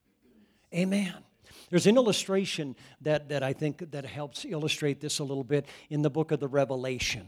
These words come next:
the ra-, last book of the Bible. In one of the churches,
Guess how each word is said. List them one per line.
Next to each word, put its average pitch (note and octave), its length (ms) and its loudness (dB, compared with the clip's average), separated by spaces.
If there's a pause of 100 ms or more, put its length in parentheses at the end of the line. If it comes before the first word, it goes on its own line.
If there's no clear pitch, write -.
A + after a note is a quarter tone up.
the G#2+ 80 -14
ra-, B2+ 300 -2
last C3+ 340 -2
book C#3+ 180 -4
of C#3 80 -2
the C3+ 80 -2
Bible. B2+ 460 -8 (400)
In E3 120 0
one A3+ 160 6
of G#3+ 80 6
the F#3 60 0
churches, - 680 -2